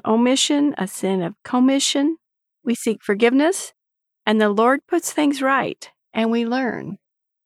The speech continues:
But there are other ways we are growing besides just confessing our sins, but of practicing righteousness, which isn't always easy. Of course, in the fixing itself,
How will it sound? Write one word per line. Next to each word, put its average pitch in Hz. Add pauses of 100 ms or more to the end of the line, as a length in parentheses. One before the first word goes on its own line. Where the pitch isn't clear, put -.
(220)
But 269
there 339
are -
other 370
ways 180
we 196
are 175
growing 175
besides 240
just -
confessing 214
our 180
sins, 302 (460)
but 214
of 202 (120)
practicing 233 (560)
righteousness, - (180)
which 220
isn't 277
always 277
easy. - (720)
Of -
course, 294 (200)
in 277
the 254
fixing 202
itself, -